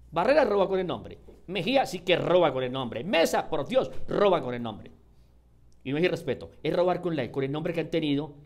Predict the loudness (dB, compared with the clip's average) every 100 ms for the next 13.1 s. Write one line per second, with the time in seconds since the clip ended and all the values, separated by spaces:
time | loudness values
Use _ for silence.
0 | -20 -20 -10 -6 -4 -6 -6 -6 -6 -10
1 | -14 -8 -2 0 0 0 0 0 -2 -2
2 | 0 2 0 -2 -4 -4 -2 -2 -4 -8
3 | -16 -20 -20 -20 _ _ _ _ _ _
4 | _ _ -16 0 2 2 2 0 -2 -4
5 | 0 2 4 4 2 -2 -2 -4 -2 -4
6 | -6 -8 -12 -20 -20 _ _ _ -2 0
7 | 2 0 0 0 0 0 0 -2 -8 -16
8 | -10 -4 -4 -4 -2 -2 0 -2 -2 -2
9 | -2 -2 -2 -2 -2 -2 -2 -4 -2 -2
10 | -2 -6 -8 -20 -6 -2 0 -2 -6 -8
11 | -10 -4 0 2 2 2 0 0 -2 -4
12 | -4 -2 -2 -4 -4 -6 -6 -6 -8 -10